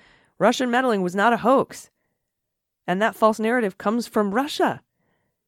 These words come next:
which has repeatedly lied about its pro-Trump interference in the twenty sixteen election. The top U S intelligence agencies have said unequivocally that Russia interfered in the twenty sixteen election. That is, shouldn't even be a question anymore.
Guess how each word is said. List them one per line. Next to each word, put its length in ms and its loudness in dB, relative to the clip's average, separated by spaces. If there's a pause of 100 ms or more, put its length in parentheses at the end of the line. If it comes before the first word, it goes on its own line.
(180)
which 140 -4
has 140 -4
repeatedly 460 -2
lied 260 2
about 360 4 (320)
its 140 -10
pro-Trump 520 -2
interference 520 -4
in 60 -4
the 80 -4
twenty 200 -4
sixteen 380 -6
election. 480 -6 (1600)
The 60 -6
top 240 0
U 80 2
S 100 -2
intelligence 460 0
agencies 400 -6
have 100 -12
said 160 -4
unequivocally 540 -4
that 140 -8
Russia 280 -8
interfered 340 -10
in 80 -6
the 40 -6
twenty 240 -10
sixteen 380 -12
election. 340 -10 (280)
That 200 2
is, 100 -8
shouldn't 400 -6
even 380 -4
be 360 -4 (200)
a 80 -4
question 480 -4
anymore. 480 -4